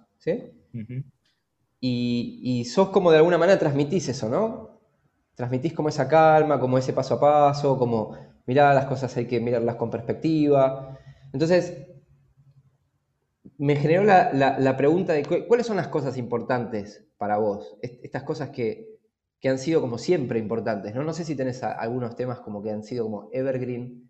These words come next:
Speaker 1: en tu vida, digamos, de
Speaker 2: Sí. Eh, creo que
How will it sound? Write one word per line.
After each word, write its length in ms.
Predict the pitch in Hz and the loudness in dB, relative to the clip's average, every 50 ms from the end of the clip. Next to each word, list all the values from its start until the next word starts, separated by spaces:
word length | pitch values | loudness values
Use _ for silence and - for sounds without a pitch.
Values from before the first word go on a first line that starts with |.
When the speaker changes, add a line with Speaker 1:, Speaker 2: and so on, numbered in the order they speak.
| _ - | _ -6
Speaker 1:
en 180 | - 135 127 - | -6 -6 -4 -4
tu 140 | 117 110 | -6 -6
vida, 320 | 110 127 139 156 160 165 147 | -4 -2 0 0 2 2 2
digamos, 320 | 131 131 135 151 160 143 | 0 -2 -2 -2 -2 -2
de 280 | 123 113 104 107 107 - - - _ _ _ _ _ _ _ _ _ _ _ _ _ _ _ _ _ _ _ _ _ _ _ _ _ _ - | -2 -2 -2 -4 -8 -12 -18 -20 _ _ _ _ _ _ _ _ _ _ _ _ _ _ _ _ _ _ _ _ _ _ _ _ _ _ -20
Speaker 2:
Sí. 580 | - - - - 151 147 131 127 131 - - - - - _ _ _ _ - | -18 -10 -2 0 2 4 2 2 0 -4 -14 -18 -20 -20 _ _ _ _ 4
Eh, 640 | 143 135 135 135 135 131 131 135 135 131 135 135 - _ _ _ _ _ _ _ _ _ _ _ _ _ _ _ _ _ _ _ - 170 151 - - | 6 8 8 8 8 8 6 6 4 2 0 -4 -6 _ _ _ _ _ _ _ _ _ _ _ _ _ _ _ _ _ _ _ -10 -8 -8 -6 0
creo 180 | - 202 220 208 | 4 4 4 6
que 180 | 202 165 143 | 4 -2 -4